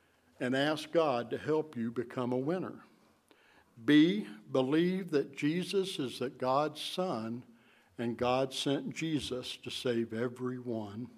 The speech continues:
C, commit your life to the Lord and ask him to be your Savior. Easy as A B C.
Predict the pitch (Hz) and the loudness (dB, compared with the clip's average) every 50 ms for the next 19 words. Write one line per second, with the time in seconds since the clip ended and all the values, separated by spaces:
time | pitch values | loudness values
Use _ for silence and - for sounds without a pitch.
0 | - - _ _ _ - _ _ _ _ _ _ _ _ _ _ _ - - - | -20 -20 _ _ _ -20 _ _ _ _ _ _ _ _ _ _ _ -10 -8 -4
1 | - - 160 160 175 180 180 180 180 - - - - _ _ _ _ _ _ _ | 2 6 6 6 6 6 2 -2 -6 -10 -14 -18 -20 _ _ _ _ _ _ _
2 | - - - 139 127 135 151 165 156 160 - 147 131 120 117 123 135 143 156 160 | -6 0 2 4 4 6 6 6 4 4 2 2 4 4 4 6 6 6 4 4
3 | 147 - - - - 175 175 175 170 160 143 117 117 117 120 123 127 123 123 - | 0 -4 -4 0 0 2 2 2 0 0 2 2 2 2 2 2 0 -2 -4 -8
4 | - - - _ _ _ _ _ _ _ - 127 117 117 - - 190 135 135 135 | -20 -20 -20 _ _ _ _ _ _ _ -6 -4 -2 -2 -2 -2 0 0 0 0
5 | - - - - 127 120 117 113 - - 113 110 - 139 131 120 107 101 107 107 | -2 -4 -6 -6 -6 -6 -6 -8 -8 -10 -8 -6 -4 -4 -2 -2 -4 -6 -10 -14
6 | - - - - - - - - - _ _ _ _ _ _ _ _ _ _ - | -18 -20 -20 -20 -20 -20 -20 -20 -20 _ _ _ _ _ _ _ _ _ _ -2
7 | 117 123 123 123 - 156 151 151 143 - 104 110 113 - - - - - - _ | 0 0 0 0 0 0 0 0 -2 -4 -8 -14 -14 -16 -20 -20 -20 -20 -20 _
8 | _ _ _ _ _ _ - 185 190 220 226 170 185 160 156 147 131 - 135 139 | _ _ _ _ _ _ -6 -4 -2 -2 -2 0 -2 -2 -2 -2 -4 -2 -2 -2
9 | 151 151 160 175 175 170 - - 233 247 226 156 - | -2 -2 -2 -4 -4 -4 -6 -6 -6 -6 -6 -8 -10